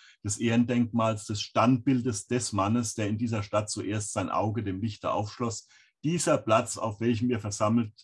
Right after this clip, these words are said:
sind, hat gewiss nicht selten den Knaben spielen dessen zugesehen, der es nicht ahnen konnte, dass hier Tausende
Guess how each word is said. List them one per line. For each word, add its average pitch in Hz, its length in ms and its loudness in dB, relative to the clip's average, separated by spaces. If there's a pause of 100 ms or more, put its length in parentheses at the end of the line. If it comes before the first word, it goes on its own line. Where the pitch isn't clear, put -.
(120)
sind, 113 380 -2 (320)
hat 110 220 -2
gewiss 117 300 -2
nicht 107 200 -4
selten 113 420 0
den 101 180 -2
Knaben 104 420 2
spielen 113 520 -2
dessen 113 300 0
zugesehen, 113 760 0 (340)
der 120 180 4
es 120 200 0
nicht 151 340 0
ahnen 120 400 4
konnte, 120 320 0
dass 110 220 -4
hier 120 240 -2
Tausende 113 720 0